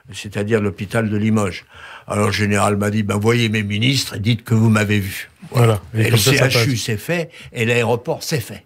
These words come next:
Speaker 2: Voilà.
Speaker 1: C'est-à-dire
Speaker 2: Et
Speaker 1: que j'ai rendu service aux, aux communistes et aux socialistes.
Speaker 2: De l'époque et encore aujourd'hui au, au, au Limougeot. Alors,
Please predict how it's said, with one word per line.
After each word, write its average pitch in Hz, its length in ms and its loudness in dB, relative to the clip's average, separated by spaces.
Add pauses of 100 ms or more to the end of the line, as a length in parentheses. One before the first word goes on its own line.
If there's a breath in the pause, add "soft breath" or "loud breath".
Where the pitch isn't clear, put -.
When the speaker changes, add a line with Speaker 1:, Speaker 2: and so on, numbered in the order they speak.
Speaker 2:
Voilà. 117 280 2
Speaker 1:
C'est-à-dire 151 380 2
Speaker 2:
Et 151 40 0
Speaker 1:
que 123 60 0
j'ai 139 100 2
rendu 139 260 2
service 143 460 0
aux, 143 80 -2
aux 135 220 -2
communistes 143 500 -2
et 151 40 0
aux 131 60 0
socialistes. 110 680 -6
Speaker 2:
De 123 120 6
l'époque 127 380 4
et 123 40 2
encore 120 200 2
aujourd'hui 120 300 2
au, 127 80 2
au, 113 840 0
au 131 80 6
Limougeot. 123 580 6 (320 loud breath)
Alors, 135 280 4